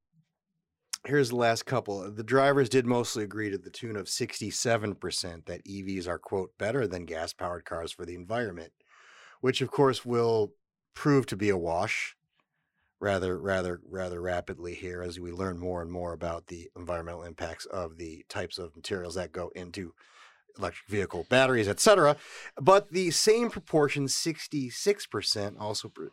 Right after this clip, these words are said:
perceived E Vs as more expensive.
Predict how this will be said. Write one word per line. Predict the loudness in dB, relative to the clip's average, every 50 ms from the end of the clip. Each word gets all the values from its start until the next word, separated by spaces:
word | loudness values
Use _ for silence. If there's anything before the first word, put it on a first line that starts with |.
| _ _
perceived | -6 -6 -4 -4 -2 -4 -4 -4 -6 -8 -8 -10 -12
E | -12 -10 -10
Vs | -8 -6 -6 -4 -4 -4 -4 -4 -6 -8 _ _ _ _ _ _ _ _ _ _ _ _ _ _ _ _ -2
as | 2 2 2 2 2
more | 0 0 2 2 2 2
expensive. | 0 -2 -4 -4 -4 -4 -4 -4 -6 -8 -10 -12 -16 -20